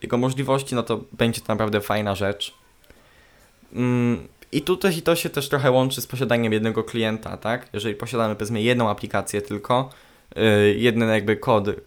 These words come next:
klientowy, kliencki, ewentualnie dwa, no to wtedy można nadal z tego korzystać, bo nie będziemy przepisywać jakby jakiejś,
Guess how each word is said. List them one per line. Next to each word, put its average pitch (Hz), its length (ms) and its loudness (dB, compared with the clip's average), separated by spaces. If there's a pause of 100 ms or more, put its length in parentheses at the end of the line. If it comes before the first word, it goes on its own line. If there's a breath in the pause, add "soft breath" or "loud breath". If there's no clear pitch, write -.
(140)
klientowy, 117 720 2 (240)
kliencki, 120 580 -2 (720 soft breath)
ewentualnie 139 720 4
dwa, 139 460 2
no - 80 -20
to 117 100 -6
wtedy 117 220 0
można 113 280 0
nadal 104 200 -2
z - 80 -10
tego 101 220 -6
korzystać, 107 520 -2
bo 107 80 -4
nie 110 100 0
będziemy 107 280 0
przepisywać 107 480 -2
jakby 101 220 2
jakiejś, 98 400 -4